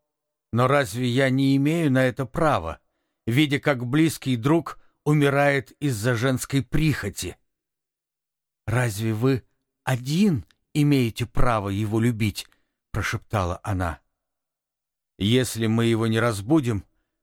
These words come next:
то белый человек должен умереть», заметил Зибальбай. «Проснитесь,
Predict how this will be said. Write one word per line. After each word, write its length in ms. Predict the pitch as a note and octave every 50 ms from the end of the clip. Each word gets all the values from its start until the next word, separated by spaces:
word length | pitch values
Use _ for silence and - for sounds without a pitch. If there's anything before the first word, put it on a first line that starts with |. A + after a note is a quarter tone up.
| _ _ _ -
то 100 | D3+ B2+
белый 380 | A2 D3 D3 D3+ C#3 C#3 C3
человек 640 | - - - C3 A#2+ A#2 B2 C#3 C#3+ - - - - _ _ _ _ _ _
должен 500 | - A2+ C3 B2+ A#2 F#2 G#2 A2+ A#2 A#2+ - -
умереть», 640 | B2+ C3 B2 B2 A#2 A#2 A2+ G2+ - - - - _ _ _ _ _ _ _ _ _ _ _ -
заметил 460 | - A2 G2+ G#2 A2 G#2 - G#2+ G2+ F#2+
Зибальбай. 720 | F2 G2+ F#2+ F2 F#2 F#2 E2+ D2+ E2+ D#2+ D2+ C#2 - _ _ _ _ _ _ _ _ _ _ _ _ _ _ _ _ _ _ - -
«Проснитесь, 680 | F#3+ F3+ - - - G3+ F#3 D#3 - A2+ G#2 - -